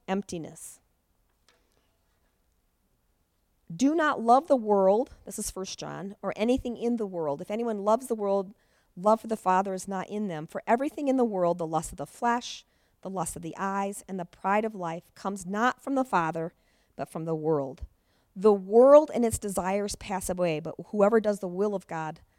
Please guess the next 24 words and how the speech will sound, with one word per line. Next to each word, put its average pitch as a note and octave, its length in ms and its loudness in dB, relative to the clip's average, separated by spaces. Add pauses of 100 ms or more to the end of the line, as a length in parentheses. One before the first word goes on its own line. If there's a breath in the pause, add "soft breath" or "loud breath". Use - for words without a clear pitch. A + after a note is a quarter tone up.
(260)
lives E3 480 -10
forever. D3+ 560 -14 (420 soft breath)
Remember A#3 200 4
how A#3+ 140 6
I G#3 40 6
was G#3+ 100 2
talking G#3+ 280 -2
about F#3 180 0
the F3+ 80 -10
Hall F#3+ 220 0
of F#3+ 80 -14
Faith F#3 260 -6
in F#3+ 120 -10
Hebrews? G3 520 -10 (2000)
It D#3+ 60 -8
was E3 260 -2
Abel, A3+ 400 2
Enoch, B3+ 440 -2
that's - 160 -12
the - 80 -12
one F3 100 -6
I F3 60 -8
forgot. - 300 -14 (240)
Abel, G3 460 0